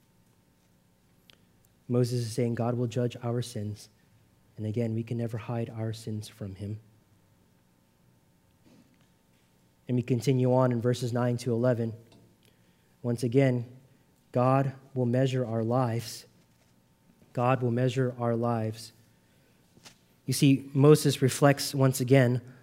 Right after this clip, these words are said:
on our limitations. Keep in mind that, keeping in mind that we will soon be, look at the end of verse ten, "gone and we fly away."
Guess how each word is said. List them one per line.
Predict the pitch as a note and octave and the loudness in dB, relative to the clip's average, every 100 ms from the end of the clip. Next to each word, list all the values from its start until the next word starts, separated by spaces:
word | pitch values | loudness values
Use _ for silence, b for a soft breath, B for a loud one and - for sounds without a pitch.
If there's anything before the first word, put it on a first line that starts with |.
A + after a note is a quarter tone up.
| b | b
on | C3+ C3+ C3+ | 4 4 6
our | B2+ B2+ B2 B2 | 6 6 4 2
limitations. | C3 B2 A#2 C#3 C3 - G#2 G2 - - _ _ _ _ _ _ _ _ _ _ _ _ _ _ _ _ _ | 2 2 2 2 2 0 -4 -6 -10 -14 _ _ _ _ _ _ _ _ _ _ _ _ _ _ _ _ _
Keep | - E3+ | 0 4
in | D3 | 6
mind | C3+ C#3 C3 | 6 6 6
that, | B2 - - - _ _ _ | 2 0 -20 -20 _ _ _
keeping | - F3+ E3 | 4 6 8
in | D3 | 8
mind | C#3 C#3+ C3+ | 8 8 8
that | B2+ B2+ | 4 4
we | C3+ | 4
will | C3+ | 4
soon | - - D#3+ D#3 | 2 4 6 6
be, | C3 B2+ | 4 4
look | C3+ - | 2 0
at | |
the | C#3+ | 0
end | C3 C3+ | 2 2
of | |
verse | B2 B2+ - | 4 0 4
ten, | C#3+ B2 | 4 4
"gone | A#2+ C3 C#3 D#3+ | 6 6 8 6
and | C#3 C3 B2 | 4 0 2
we | D#3 | 2
fly | C3 - C3 C#3 C#3+ C#3+ C#3+ | 2 0 2 4 4 4 2
away." | C#3 C3 C3 B2+ G#2+ G2 | 2 4 4 4 2 0